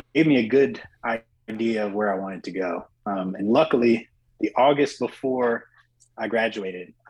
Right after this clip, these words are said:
I got in with a company called Late Model Restoration Supply, which is one of the three largest Mustang parts companies in the United States. And,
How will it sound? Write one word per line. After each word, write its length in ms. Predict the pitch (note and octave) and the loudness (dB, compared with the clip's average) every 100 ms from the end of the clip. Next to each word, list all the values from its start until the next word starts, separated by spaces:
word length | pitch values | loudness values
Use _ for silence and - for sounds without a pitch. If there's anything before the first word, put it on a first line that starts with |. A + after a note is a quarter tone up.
| - | -10
I 120 | G2+ | -4
got 240 | G2 A2+ A2+ | 0 2 2
in 200 | A2+ A2 | 0 0
with 220 | G#2+ - | -2 -4
a 60 | G#2 | -4
company 340 | A#2 A2+ G#2+ | -4 -4 -2
called 220 | G#2+ G#2+ | 0 0
Late 180 | G#2 A#2 | 0 -2
Model 240 | A2 G#2+ | -2 -2
Restoration 560 | G#2 G2+ - F#2+ G2 F#2+ | -2 -6 -6 -8 -8 -12
Supply, 340 | - - F#2+ - - _ _ _ | -18 -12 -12 -12 -18 _ _ _
which 200 | A2 - | -6 -4
is 120 | A2 | -2
one 160 | C3 C#3+ | 2 2
of 160 | A#2 | 2
the 100 | B2 A#2 | -2 0
three 320 | F3 F3+ E3+ | 0 2 2
largest 460 | C#3+ C3 C3+ B2+ - | 2 4 2 0 -6
Mustang 400 | B2 - A#2 G2+ | -6 -6 -10 -6
parts 240 | A2+ G#2+ | -8 -8
companies 520 | - G#2 G2+ G2+ F#2 - | -10 -12 -10 -10 -12 -8
in 240 | A2+ G#2 | -6 -4
the 60 | G#2 | -4
United 300 | G2+ G2 F#2+ | -4 -4 -4
States. 500 | - F#2+ - - - | -4 -4 -4 -10 -12
And, 100 | G#2 | -12